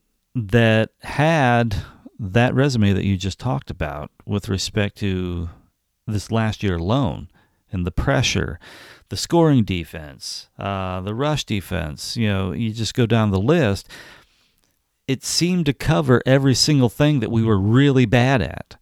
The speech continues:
You know, our secondary wasn't terrible this year. It actually improved, in my opinion, very much over last year. Um, our edge defense after the Oregon game,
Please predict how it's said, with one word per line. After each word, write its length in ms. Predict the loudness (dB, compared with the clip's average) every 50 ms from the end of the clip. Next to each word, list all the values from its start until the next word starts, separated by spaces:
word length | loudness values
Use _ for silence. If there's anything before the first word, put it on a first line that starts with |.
| _ -20 -8 _
You 100 | 4 4
know, 60 | 6
our 80 | 6 4
secondary 500 | 4 2 0 0 0 2 2 4 4 4
wasn't 400 | 4 2 2 0 -2 -4 -4 -4
terrible 400 | -2 0 0 0 0 -2 -2 -4
this 240 | -4 -6 -6 -4
year. 140 | -4 -2 -2 -2
It 40 |
actually 340 | -2 -2 -4 -2 -2 0 0
improved, 400 | 0 0 2 2 2 2 2 2
in 80 | 0 0
my 160 | 0 0 -2
opinion, 420 | -2 -2 -2 -2 0 0 0 0
very 240 | 0 2 2 4 4
much 260 | 4 4 2 2 0
over 180 | -2 -2 -2 -4
last 420 | -4 -4 -4 -4 -6 -8 -10 -10
year. 260 | -10 -10 -10 -12 -14 -16 _ -20 -20 -20 -20 -20 -20 -20 -20 _ _ _
Um, 640 | -6 -4 -2 -2 0 0 2 2 2 0 0 -2 -4 _ _ _ _ 0
our 240 | 2 2 2 2 2
edge 340 | 2 4 4 4 2 0 -4
defense 760 | 2 4 4 4 4 2 0 -2 -2 -2 -2 -2 -2 -2
after 260 | 0 0 0 0 -2 -2
the 140 | 0 2
Oregon 440 | 4 6 6 6 6 6 4 4 4
game, 480 | 4 2 2 2 2 2 0 0 -2